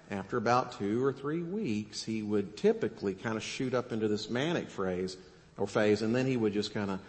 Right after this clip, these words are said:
run over people. And he was very destructive, especially to his wife. And then he would realize, "Oh, you know, I better get back on my medication," especially after he cratered from his manic to a depressive state. Then he'd get on his medication.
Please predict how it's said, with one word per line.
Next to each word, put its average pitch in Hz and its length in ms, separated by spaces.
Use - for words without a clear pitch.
run 131 240
over 123 360
people. 90 560
And 95 140
he 101 80
was 92 200
very 113 260
destructive, 104 600
especially 98 420
to 90 140
his 87 120
wife. 90 460
And 92 100
then 113 100
he 117 60
would 101 160
realize, 98 400
"Oh, 98 380
you 95 120
know, 92 120
I - 20
better 95 220
get 90 240
back 95 320
on 92 120
my 90 120
medication," 98 760
especially 101 640
after 110 460
he 101 180
cratered 131 580
from 98 160
his 92 140
manic 87 440
to 101 120
a 92 40
depressive 95 540
state. 104 300
Then 123 100
he'd 127 120
get 110 120
on 101 120
his 87 100
medication. 90 680